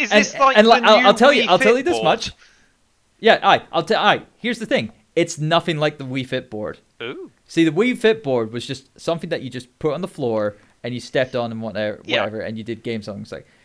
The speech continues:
Speaker 2: this Ring Fit thing, this actually makes you use your muscles a lot more.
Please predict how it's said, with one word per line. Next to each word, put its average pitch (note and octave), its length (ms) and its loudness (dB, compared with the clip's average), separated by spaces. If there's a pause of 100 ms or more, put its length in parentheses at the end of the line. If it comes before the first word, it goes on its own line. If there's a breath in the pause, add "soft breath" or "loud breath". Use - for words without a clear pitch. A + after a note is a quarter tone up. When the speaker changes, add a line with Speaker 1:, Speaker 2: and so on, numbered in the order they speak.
(240 soft breath)
Speaker 2:
this F3 380 -2 (200)
Ring D3 240 -4
Fit G#3 240 -2
thing, G#3+ 300 -6 (240 soft breath)
this D#3+ 320 0
actually G#3+ 680 -4 (100)
makes E3 540 -8
you F3 100 -6
use C#3+ 460 -6
your C3 100 -6
muscles B2 460 -6
a G#2 60 -12
lot G#2 240 -4
more. G#2 460 -10